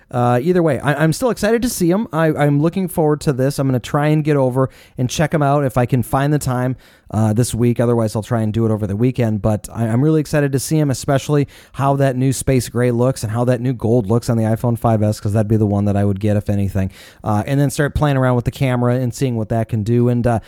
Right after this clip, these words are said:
yeah, dual L E D on here now, big, big win for, uh, for iPhone users.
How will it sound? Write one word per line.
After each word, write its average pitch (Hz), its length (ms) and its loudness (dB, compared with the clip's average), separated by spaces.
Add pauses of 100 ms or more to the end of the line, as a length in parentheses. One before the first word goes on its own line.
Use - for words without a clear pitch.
(140)
yeah, 131 180 0
dual 165 400 0
L 180 160 2
E 165 60 2
D 156 180 0
on 156 120 0
here 143 120 0
now, 147 160 2
big, 123 340 -2
big 127 160 0
win 107 300 -2
for, 98 260 0
uh, 87 100 0
for 101 140 -4
iPhone 87 360 -2
users. 73 360 -4